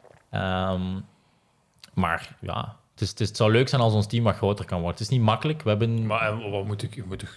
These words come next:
Speaker 2: f-, zonder fouten kunnen schrijven of zo? Of, eh?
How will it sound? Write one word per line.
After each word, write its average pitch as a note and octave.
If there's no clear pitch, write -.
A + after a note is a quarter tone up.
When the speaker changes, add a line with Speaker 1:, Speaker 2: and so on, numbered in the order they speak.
Speaker 2:
f-, -
zonder F#2+
fouten B2+
kunnen G2
schrijven G2
of F#2+
zo? F#2+
Of, F2+
eh? F#2+